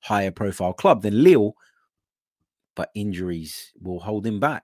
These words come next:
And, and that's been the problem with a lot of players over the years. You know, we've seen some of our own, Jack Wilshere being the prime example of a player who's incredibly talented, but injuries prevented him fulfilling his potential. Abu Dhabi,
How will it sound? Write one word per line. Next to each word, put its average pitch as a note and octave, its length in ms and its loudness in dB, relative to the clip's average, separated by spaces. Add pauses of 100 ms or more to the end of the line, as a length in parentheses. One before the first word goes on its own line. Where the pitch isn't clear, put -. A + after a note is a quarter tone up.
(140)
And, F#2+ 160 -12
and G2 400 -14
that's A#2 220 -8
been A#2 180 -4
the A2 80 -4
problem A2+ 300 -2
with A2+ 100 -4
a G#2+ 60 -2
lot C3 160 -4
of - 80 -12
players F#2 280 -10
over E2+ 160 -10
the F2 80 -8
years. E2 240 -8
You F#2 60 -10
know, G#2 80 -6
we've A2 160 0
seen G#2 240 -4 (360)
some - 180 0
of B2 100 2
our B2+ 220 4
own, D3+ 160 2
Jack - 260 0
Wilshere D3 420 -2
being G#2+ 200 -6
the G#2+ 80 -6
prime A#2 320 -6
example B2 480 -6
of E2+ 60 -10
a F2 60 -8
player F#2+ 200 -10
who's F#2 120 -8
incredibly G#2+ 680 -6
talented, A#2 540 -10 (400)
but - 100 -16
injuries G#2+ 400 -4
prevented G2+ 420 -8
him G2 100 -8
fulfilling G2+ 460 -8
his G2 140 -10
potential. A#2+ 560 -8
Abu G#2+ 300 -6
Dhabi, A#2 640 4